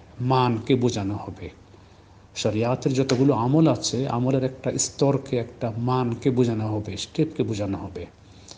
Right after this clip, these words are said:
তো সুন্নাহ এই অর্থ ব্যবহৃত হয়। আবার সুন্নাহ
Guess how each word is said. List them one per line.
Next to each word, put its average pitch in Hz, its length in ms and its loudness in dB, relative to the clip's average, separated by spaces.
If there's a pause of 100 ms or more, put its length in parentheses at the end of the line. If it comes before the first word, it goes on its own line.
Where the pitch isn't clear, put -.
(800)
তো 104 260 -4 (200)
সুন্নাহ 143 500 2
এই 151 100 6
অর্থ 135 340 0
ব্যবহৃত 113 480 -2
হয়। 104 240 -8 (440)
আবার 143 220 2
সুন্নাহ 160 640 2